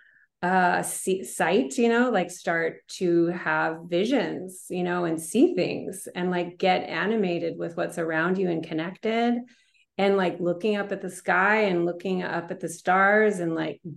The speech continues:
the, those big broad strokes are all about, like, what is this for? <laughs> Like, this is,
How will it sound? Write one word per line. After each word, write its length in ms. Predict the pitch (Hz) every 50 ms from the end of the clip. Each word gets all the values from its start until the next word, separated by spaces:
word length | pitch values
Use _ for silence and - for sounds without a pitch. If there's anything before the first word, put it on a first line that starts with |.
| - _
the, 100 | 185 165 143 139 -
those 280 | 180 175 175 175 160
big 500 | 156 143 - - 185 190 202 190 175 165
broad 340 | - 185 180 170 170 165 165
strokes 600 | - - - - 170 165 170 196 202 - - -
are 280 | 180 165 160 165 165 - -
all 300 | - 156 156 160 160 165
about, 440 | 160 156 165 160 156 160 - - -
like, 340 | 170 160 160 156 - - _ _ - - - - - - - _ _ _ _ _ _
what 400 | 151 147 156 180 208 226 254 262
is 200 | 277 277 247 240
this 360 | 320 359 349 302 - - - -
for? 560 | - 349 339 370 370 330 294 247 277 285 285
<laughs> 80 | -
Like, 260 | 226 233 240 233 233 -
this 440 | 240 247 240 247 262 269 277 269 262
is, 220 | 247 226 - -